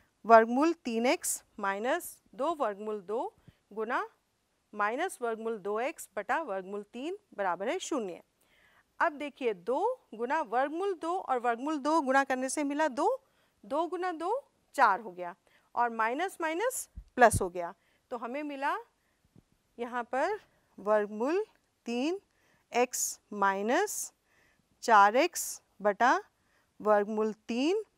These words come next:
बराबर है शून्य। अब वर्गमूल तीन को वर्गमूल तीन से गुणा करेंगे तो हमें क्या मिल जाएगा? तीन एक्स,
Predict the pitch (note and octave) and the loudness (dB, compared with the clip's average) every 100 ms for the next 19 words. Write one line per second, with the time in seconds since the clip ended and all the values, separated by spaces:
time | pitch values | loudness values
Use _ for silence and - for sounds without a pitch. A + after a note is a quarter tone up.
0 | F3+ F#3+ F#3+ F#3 F#3+ A#3 A4 - _ - | -2 4 4 4 0 0 -2 -4 _ -6
1 | - F#4 A#3 E3 - _ _ _ _ _ | 0 2 0 -4 -12 _ _ _ _ _
2 | _ - G#4 F4+ D4+ C4 D4 D4+ - C4+ | _ 2 2 2 -2 -2 -6 -8 -8 -8
3 | C4+ D4+ A3+ A3 B3+ B3 B3+ C#4+ D4 C4+ | -6 -4 -2 -4 -6 -8 -8 -8 -6 -4
4 | A#3+ A#3 G#3 G#3+ G#3 A#3 B3 A#3 A3+ A#3+ | -2 0 -2 -2 -2 -4 -4 -4 -2 -2
5 | B3 B3 B3+ C4+ E4 A#4 - _ _ _ | 0 2 2 4 4 2 -2 _ _ _
6 | _ _ A#3 A3 B3 G4 - - - | _ _ -6 -2 0 0 -4 -12 -14